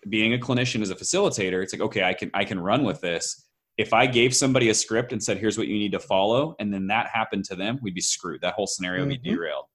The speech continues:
Speaker 2: Yep.
Speaker 1: And so it, it, it's definitely a risk. The, the higher level your learners, the more advanced they are, the more likely that is to happen to you.
Speaker 2: Amazing. You hire smart people and they do smart things.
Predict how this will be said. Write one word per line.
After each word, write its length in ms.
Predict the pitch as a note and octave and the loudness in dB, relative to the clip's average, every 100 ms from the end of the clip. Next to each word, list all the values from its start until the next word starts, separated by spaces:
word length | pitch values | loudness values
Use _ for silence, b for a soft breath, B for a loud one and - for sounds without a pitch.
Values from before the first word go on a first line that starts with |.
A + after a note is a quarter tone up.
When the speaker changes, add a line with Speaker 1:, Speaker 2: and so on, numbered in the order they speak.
| _ _ - | _ _ -2
Speaker 2:
Yep. 120 | D#3+ A2 | 0 0
Speaker 1:
And 120 | G2+ | -4
so 600 | - G#2 G2+ F#2+ F#2 - | 0 2 4 2 0 -4
it, 160 | G#2+ - | -6 -4
it, 300 | G2+ A#2+ A#2+ | -2 0 2
it's 220 | D3 C3 | 2 4
definitely 480 | C3 C3+ D#3 D#3 D3+ | 4 4 4 2 4
a 80 | C3+ | 4
risk. 460 | A2 A2 B2+ - A2+ | 4 2 2 -2 2
The, 300 | G#2+ G#2 G2 | 4 4 2
the 80 | G2 | -2
higher 360 | - G#2+ A#2+ | 0 4 4
level 300 | A#2 A2 A2+ | 4 4 2
your 140 | G2+ G2 | 0 -2
learners, 680 | F#2+ G2+ A2+ A#2+ B2 - _ _ _ _ | -2 -2 -2 -4 -6 -10 _ _ _ _
the 140 | G2 A2 | -4 0
more 240 | G#2+ G#2 | 4 2
advanced 400 | F#2+ G2+ A2 - | 2 0 -2 -2
they 120 | G#2 | 0
are, 360 | G#2 G2+ G2 G2 G2 | 2 4 4 0 -2
the 60 | |
more 160 | G2 G2 | 0 0
likely 320 | F#2+ F#2 F#2 | 0 0 -2
that 120 | F2 | -4
is 80 | E2+ | -4
to 80 | - | -4
happen 260 | D#2 D2 C#2 | -6 -8 -12
to 40 | |
you. 400 | C2+ - _ - C#3+ _ _ B2+ - _ _ - - | -20 -20 _ -20 -20 _ _ -18 -18 _ _ -10 -2
Speaker 2:
Amazing. 360 | A#2+ C3+ A2+ G2 | 2 2 0 -2
You 80 | |
hire 280 | G#2 A2+ A#2+ | 2 4 4
smart 360 | B2+ - A#2+ A#2+ | 2 0 0 0
people 260 | B2 A2+ G#2 | -2 0 -2
and 100 | F#2+ | -2
they 80 | F#2+ | -2
do 200 | G2 G2+ | 0 -2
smart 380 | - G2 - | -2 -4 -4
things. 460 | - D2+ C#2 - | -6 -8 -8 -14